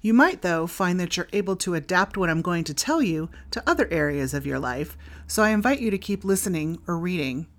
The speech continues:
I am a crocheter. I like to make things. Funnily enough, I do not like to crochet clothes. I like making other things like dishcloths,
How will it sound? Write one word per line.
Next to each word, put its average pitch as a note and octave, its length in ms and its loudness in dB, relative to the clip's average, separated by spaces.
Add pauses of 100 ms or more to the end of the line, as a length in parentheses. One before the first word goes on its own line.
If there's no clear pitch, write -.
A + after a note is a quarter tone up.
(1300)
I A3 120 4
am C#4+ 160 8
a C#4 80 6
crocheter. F3 640 0 (420)
I D3+ 80 -2
like C#3+ 260 0
to G#3 120 0
make C#4 240 0
things. - 480 -4 (280)
Funnily C4 440 2
enough, F#3+ 640 0
I D#3 40 -2
do F3+ 240 2
not G#3+ 220 4
like D#3 200 -2
to D3+ 100 -6
crochet C#3+ 420 -2
clothes. - 640 -6 (440)
I E3+ 100 0
like F#3 220 2
making G3 320 0
other A#3+ 220 2
things C3 420 -4
like C3+ 220 -2
dishcloths, E3+ 720 0